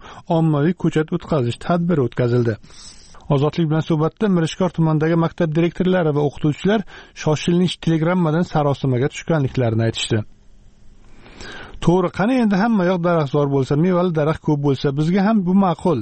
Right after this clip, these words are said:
lekin buni kompaniyabozlik qilmaslik kerak. Hokimlik bir dona ham ko'chat bergani yo'q. O'zimiz o'qituvchilardan pul yig'ib, bozordan, o'rmon xo'jaligidan sotib oldik va maktabdagi bo'sh joylarga ekib tashladik. Muhimi, topshiriq bajarildi. Bu ko'chatlar ertaga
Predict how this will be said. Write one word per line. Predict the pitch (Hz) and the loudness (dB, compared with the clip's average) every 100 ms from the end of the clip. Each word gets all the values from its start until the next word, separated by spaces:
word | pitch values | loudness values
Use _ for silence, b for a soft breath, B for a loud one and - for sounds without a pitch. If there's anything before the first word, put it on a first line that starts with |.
| 120 | 0
lekin | 156 214 160 | 0 0 0
buni | 156 185 | 0 0
kompaniyabozlik | 160 139 151 147 135 131 131 - | 0 0 0 0 0 0 -2 -2
qilmaslik | 165 156 127 135 - | 0 0 0 -4 -2
kerak. | 117 107 143 | -2 0 -2
Hokimlik | 147 175 202 180 | 0 0 0 0
bir | 214 180 | 0 2
dona | 160 156 | 2 2
ham | 175 | 0
ko'chat | - 143 147 143 | -2 -2 0 0
bergani | 127 123 127 147 | 0 2 2 2
yo'q. | 147 - B B 160 | 0 -4 B B 0
O'zimiz | 147 196 233 | 2 2 2
o'qituvchilardan | - - 151 156 147 175 - | 0 -2 0 0 0 0 0
pul | 170 160 | 2 2
yig'ib, | 143 139 160 | 0 0 0
bozordan, | 175 180 139 135 - B B | 0 0 0 0 -2 B B
o'rmon | 156 151 185 | 0 2 0
xo'jaligidan | 180 170 151 135 139 | 0 0 0 0 -2
sotib | - 139 139 135 | 0 -2 0 0
oldik | 131 127 | 2 0
va | 185 185 | 0 0
maktabdagi | - 139 - 127 160 139 | -2 -4 0 0 2 0
bo'sh | 143 - | 0 0
joylarga | 160 135 117 127 | 0 0 0 -2
ekib | 147 - | -2 -2
tashladik. | 175 - 143 110 - B B | -2 0 -2 -2 -8 B B
Muhimi, | 143 131 143 214 | 2 2 2 0
topshiriq | 233 - 160 147 135 | -2 0 0 0 0
bajarildi. | 131 117 107 113 | 0 0 -2 -2
Bu | 175 208 | -2 0
ko'chatlar | 180 170 185 170 | 0 0 0 0
ertaga | 151 160 | 0 0